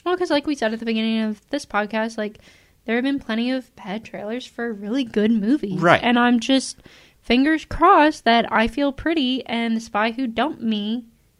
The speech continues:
Speaker 1: are that way. Because
Speaker 2: they both are great concepts that seem like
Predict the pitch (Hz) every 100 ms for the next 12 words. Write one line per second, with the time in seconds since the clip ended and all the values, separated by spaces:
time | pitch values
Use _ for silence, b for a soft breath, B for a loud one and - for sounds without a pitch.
0 | _ _ _ - 392 247 170 - - -
1 | - _ 269 254 277 262 247 226 - -
2 | _ _ _ _ b b b b 196 185
3 | 226 240 220 160 - - 190 208 - 180
4 | 180 - 107 - - 131 - - 170 170
5 | 160 156